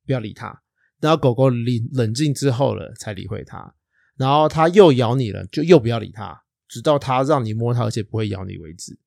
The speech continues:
对，然后你也可以准备个玩具，在它，呃，让它咬玩具的同时，你再去摸它，让它学习，这个时候你才会跟它互动。咬你的时候，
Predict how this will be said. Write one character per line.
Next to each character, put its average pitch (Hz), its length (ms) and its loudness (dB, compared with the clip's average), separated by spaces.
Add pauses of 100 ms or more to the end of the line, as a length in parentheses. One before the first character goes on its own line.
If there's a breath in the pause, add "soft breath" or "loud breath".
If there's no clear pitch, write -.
(420)
对， 101 140 -10
然 120 100 -4
后 165 100 0
你 175 100 0
也 160 100 2
可 160 100 2
以 151 60 6
准 117 160 -4
备 123 100 -4
个 120 140 -2
玩 101 200 -10
具， 107 180 -12
在 123 120 -8
它， 123 280 -6 (300 soft breath)
呃， 117 200 -4
让 156 80 0
它 180 120 2
咬 139 180 2
玩 117 200 -2
具 175 120 2
的 143 100 6
同 123 220 -2
时， 120 260 -4
你 104 120 -10
再 107 120 -8
去 113 120 -8
摸 101 240 -10
它， 101 320 -18 (280)
让 120 120 -10
它 123 140 -6
学 107 220 -8
习， 110 140 -12
这 139 120 -6
个 120 80 -4
时 110 140 -8
候 107 160 -8
你 101 120 -10
才 98 160 -14
会 98 80 -10
跟 92 120 -16
它 92 100 -14
互 107 220 -12
动。 - 220 -14 (160)
咬 117 240 -4
你 117 120 -4
的 98 140 -8
时 - 140 -12
候， 113 320 -6